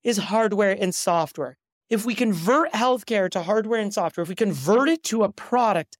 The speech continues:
now the world's smartest minds, all these people going to med school,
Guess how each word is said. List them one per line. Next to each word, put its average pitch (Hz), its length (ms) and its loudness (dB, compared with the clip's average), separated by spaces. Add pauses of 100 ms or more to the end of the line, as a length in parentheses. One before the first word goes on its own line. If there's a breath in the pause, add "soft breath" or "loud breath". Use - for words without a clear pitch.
(320)
now 262 360 2
the 240 100 2
world's 226 420 2
smartest 254 760 0
minds, 220 500 0 (360)
all 262 280 4
these 285 240 0
people 254 360 -4
going 226 280 2
to 202 120 0
med 220 300 0
school, 156 400 -2